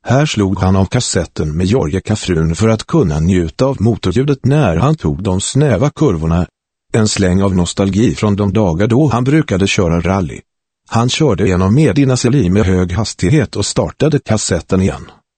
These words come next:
För nu visste han helt enkelt att han måste till en plats femton kilometer längre fram. Han lämnade staden och tog in på vägen mot Barcelona. Så långt minns Julio medvetet vad som hände.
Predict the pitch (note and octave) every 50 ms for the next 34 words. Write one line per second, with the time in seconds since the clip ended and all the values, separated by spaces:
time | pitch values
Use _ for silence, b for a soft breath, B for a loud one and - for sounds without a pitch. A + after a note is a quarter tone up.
0 | _ _ _ _ _ _ - - - F2 E2 D#2+ F2+ A#2+ C#3 A2+ - - - G2+
1 | G2 A#2+ A#2+ G2+ A#2+ C#3 G2 E2 - G2 F2+ E2+ - A2+ - - B2+ - - G2+
2 | G2 A#2+ G#2+ - - - G#2+ - - G#2+ A2 C3 B2+ - - F2 E2 - - -
3 | - E3+ F3 C#3 F2+ D#2+ - - F2 F2 - - A2 A2+ A2 G#2+ A#2 C3 D3 D3
4 | - C#3+ A#2+ F#2+ F2 F2+ A2+ C#3+ C#3+ A#2 E2 - - A#2 B2 C#3 C#3+ - - _
5 | _ _ _ _ _ _ _ - - A2+ B2 B2 D3 B2+ D2+ C2+ E2 F#2+ A#2+ A#2
6 | - - - B2+ C3+ C3 G2+ G#2 G#2 A2 A2+ - - D2+ C#2+ E2 F2+ E2+ - A#2+
7 | G2 G2 F2 E2+ E2+ E2+ G2+ G2 G2+ A2 - C#3+ F3 E3 A#2 C3+ C#3 A#2+ G2+ F2+
8 | F2+ F#2+ F2 E2 - _ _ _ _ _ _ _ _ _ - - - E3 F3 F3
9 | C3+ G2+ F2 E2 E2 - - - G#2+ F#2 F2+ F#2 - - G#2 G#2+ G2+ F#2+ G2 G2
10 | G2 A#2 D#3+ E3+ B2+ F#2+ G2 G2 C#3+ D#3+ D#3 - A#2+ - F2+ A2 D3+ E3 B2 -
11 | - F#2+ F#2 G#2 F#2+ E2 D2 D#2+ D#2 C#2